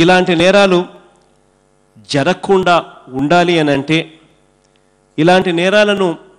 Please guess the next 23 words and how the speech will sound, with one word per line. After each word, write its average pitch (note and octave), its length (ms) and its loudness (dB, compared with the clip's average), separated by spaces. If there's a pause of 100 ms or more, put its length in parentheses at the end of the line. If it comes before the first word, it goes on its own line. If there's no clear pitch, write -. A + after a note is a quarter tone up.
(720)
ప్రతి E3 200 -2
సంవత్సరం G#3 560 -2
జరుగుతాయి, F#3+ 500 -2 (960)
ఇదేం D#3+ 220 0
కొత్త D3 380 -4
ఏం G3+ 220 0
కాదు, F3+ 380 0 (1080)
మన A#2+ 260 -4
ప్రభుత్వం F3 440 0
ఇప్పుడు F#3 240 -2
వచ్చింది, E3+ 440 -4 (500)
మన B2 240 -6
దాంట్లో E3+ 360 -2
కూడా F3+ 200 -2
ఇలాగే E3+ 420 -2
జరుగుతూ D#3+ 500 -2
ఉంటాయి, D#3+ 400 -6 (840)
ఇదేమి D3 260 -2
కొత్త C#3 400 -6
ఏం F#3 140 -2
కాదు, E3 300 -4
వదిలేద్దామా D3+ 720 -2
అని C#3 160 -4